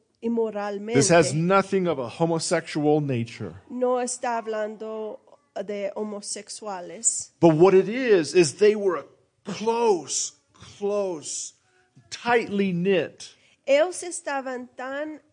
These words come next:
Speaker 1: acercados como amigos.
Speaker 2: They were besties.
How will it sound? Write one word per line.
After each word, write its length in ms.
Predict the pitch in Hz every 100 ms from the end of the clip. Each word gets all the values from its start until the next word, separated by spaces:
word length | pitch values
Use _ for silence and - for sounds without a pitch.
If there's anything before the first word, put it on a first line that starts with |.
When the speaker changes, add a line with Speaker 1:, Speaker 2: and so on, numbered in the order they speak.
| _ -
Speaker 1:
acercados 1080 | 247 240 254 233 - 220 226 214 214 -
como 380 | - 214 208 208
amigos. 880 | 208 214 220 220 196 - - - -
Speaker 2:
They 120 | 123 185
were 120 | 127
besties. 680 | 185 196 - 82 - -